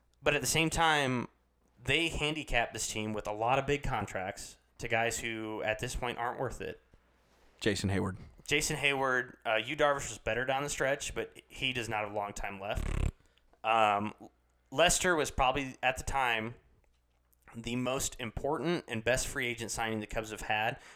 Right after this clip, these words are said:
Speaker 1: We saw him struggle quite a bit this year, and you wonder if he's not past the peak of his career at this point.
Speaker 2: Oh, he is. He's, he's twilighting right now.
Speaker 1: Yeah, and so you're su-, you're stuck with the pitching staff where Hamels is already gonna be done.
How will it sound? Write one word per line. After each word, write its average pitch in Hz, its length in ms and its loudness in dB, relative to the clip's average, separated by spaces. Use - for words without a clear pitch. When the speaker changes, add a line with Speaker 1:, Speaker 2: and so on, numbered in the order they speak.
Speaker 1:
We 143 180 -2
saw 117 200 2
him 135 180 -2
struggle 101 360 -4
quite 101 180 -4
a - 40 -10
bit 98 140 -8
this 101 180 -8
year, 110 120 -4
and 110 100 -2
you 120 120 -4
wonder 120 180 0
if 104 100 -6
he's 127 200 -2
not 113 180 0
past 107 300 0
the - 40 -10
peak 113 220 -6
of 98 120 -10
his 113 180 -4
career 98 280 -8
at 95 120 -8
this 98 160 -8
point. 104 340 -6
Speaker 2:
Oh, 165 140 8
he 170 200 4
is. 101 240 4
He's, 151 380 0
he's 151 220 4
twilighting 101 480 6
right 87 180 0
now. 90 240 -2
Speaker 1:
Yeah, 120 360 4
and 165 100 2
so 208 120 4
you're 180 260 4
su-, - 520 2
you're 185 160 6
stuck - 280 6
with 226 80 2
the 135 60 0
pitching 226 340 -2
staff 107 420 0
where 123 140 0
Hamels 175 420 4
is 120 120 -2
already 107 300 0
gonna 117 160 -2
be 107 80 -8
done. 104 400 -8